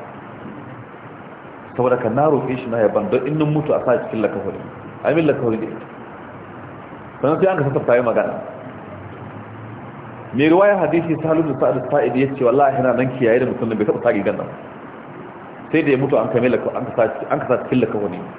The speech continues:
To kaga Annabi haka yake da mutane ne, haka na yake da su. In ka roƙe shi yana ba. Wani mutum ya so ya yi tsari cikin masallaci ba ƙauye.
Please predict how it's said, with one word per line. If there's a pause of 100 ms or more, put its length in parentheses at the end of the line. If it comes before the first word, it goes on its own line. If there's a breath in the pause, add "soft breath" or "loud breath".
(2750)
To
kaga
Annabi
haka
yake
da
mutane
ne, (200)
haka
na
yake
da (1300)
su.
In
ka
roƙe
shi
yana
ba. (2250)
Wani
mutum
ya
so
ya
yi
tsari
cikin
masallaci
ba
ƙauye.